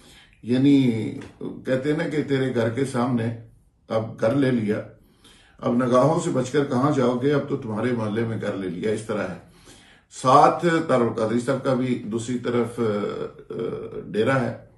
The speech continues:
घर है और उनका मुनहाजुल कुरान का बहुत बड़ा सेंटर है और माल टाउन के अंदर, यानी समझ लें कि important तरीन लोग लाहौर के दिल के अंदर बैठ गए हैं।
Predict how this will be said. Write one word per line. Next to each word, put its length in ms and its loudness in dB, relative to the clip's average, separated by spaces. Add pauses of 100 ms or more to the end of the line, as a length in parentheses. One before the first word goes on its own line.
(220)
घर 180 2
है 360 -6 (160)
और 160 -4
उनका 240 -6
मुनहाजुल 440 -2
कुरान 300 -2
का 440 -8 (400)
बहुत 200 2
बड़ा 200 0
सेंटर 580 0
है 340 -6 (760)
और 200 6
माल 280 8
टाउन 200 2
के 180 4
अंदर, 760 4 (240)
यानी 280 4
समझ 380 -2
लें 240 -2
कि 80 0 (420)
important 560 0
तरीन 340 2
लोग 600 -2
लाहौर 180 0
के 160 -6
दिल 340 -2
के 80 -2
अंदर 440 -6
बैठ 240 -8
गए 60 -14
हैं। 200 -20